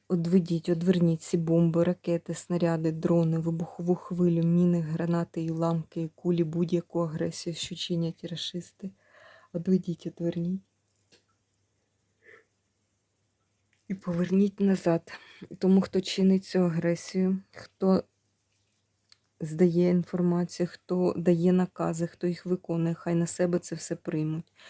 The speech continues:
Всі, хто на тих, хто див-, на того, хто дивиться відео, близьких людей, військових, побратимів, позариться, без ніг, без рук, без голови останеться, все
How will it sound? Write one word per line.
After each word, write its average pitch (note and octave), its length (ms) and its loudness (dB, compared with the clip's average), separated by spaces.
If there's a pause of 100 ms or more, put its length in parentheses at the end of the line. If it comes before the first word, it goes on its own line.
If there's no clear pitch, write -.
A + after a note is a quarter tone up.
(260)
Всі, - 340 2
хто F3 320 0
на E3 140 2
тих, F#3 200 -6
хто - 240 -6
див-, F3 600 0
на F3 140 2
того, F3 260 0
хто - 220 -8
дивиться E3 480 0
відео, D#3+ 340 -4
близьких E3+ 680 -4
людей, D#3+ 280 0
військових, E3 560 -2
побратимів, E3 720 -2
позариться, F3 720 0
без D#3+ 260 -2
ніг, F3 300 2
без D#3+ 220 -2
рук, E3+ 320 0 (360)
без E3 120 -6
голови E3 400 4
останеться, E3+ 680 -2
все E3+ 360 2